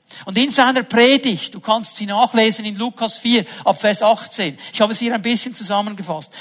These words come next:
eigentlich sagt er in seiner Predigt Folgendes: „Ich bin Immanuel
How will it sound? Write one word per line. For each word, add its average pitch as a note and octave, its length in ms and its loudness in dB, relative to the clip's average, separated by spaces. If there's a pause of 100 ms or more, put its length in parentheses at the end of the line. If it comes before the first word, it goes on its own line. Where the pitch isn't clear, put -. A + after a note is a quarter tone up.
(280)
eigentlich B3+ 440 4
sagt A#3 380 4
er B3+ 100 0
in C#4 100 -8
seiner G#3 260 2
Predigt G#3+ 500 0
Folgendes: F#3+ 680 -4 (260)
„Ich C4+ 480 2
bin C4+ 320 2
Immanuel A3 880 0